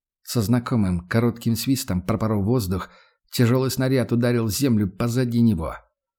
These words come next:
И Курт уже в который раз за последние несколько минут шлепнулся в холодную грязь, все еще не до конца владея затекшим телом и понимая,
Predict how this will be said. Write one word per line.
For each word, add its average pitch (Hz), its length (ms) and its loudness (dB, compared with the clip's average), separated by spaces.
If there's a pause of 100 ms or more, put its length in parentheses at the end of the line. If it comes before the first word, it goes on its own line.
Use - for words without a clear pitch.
(120)
И 117 100 2
Курт 143 300 2
уже 139 260 2
в - 80 -8
который 143 400 0
раз 131 340 0
за 113 180 0
последние 127 480 0
несколько 127 420 0
минут 131 320 2 (300)
шлепнулся 120 680 2
в - 40 -6
холодную 123 460 2
грязь, 120 480 0 (220)
все - 260 -2
еще 135 260 0
не 135 120 2
до 131 140 0
конца 131 400 -2
владея 117 560 2
затекшим 120 720 0
телом 127 380 2
и 113 160 -2
понимая, 110 840 4